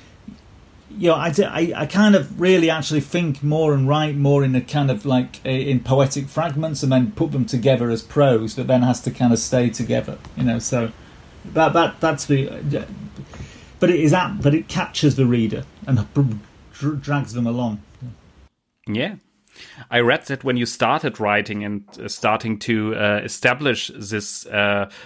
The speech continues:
Speaker 2: very special tone, that you get a lot of letters from publishers who said,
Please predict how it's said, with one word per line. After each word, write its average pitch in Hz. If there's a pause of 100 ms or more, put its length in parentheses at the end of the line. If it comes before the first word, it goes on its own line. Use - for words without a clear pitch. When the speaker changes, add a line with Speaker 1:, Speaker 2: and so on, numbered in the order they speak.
(120)
Speaker 2:
very 135
special 120
tone, 127
that 110
you 120
get 139
a 147
lot 147
of 139
letters 127
from 110
publishers 113
who 113
said, 107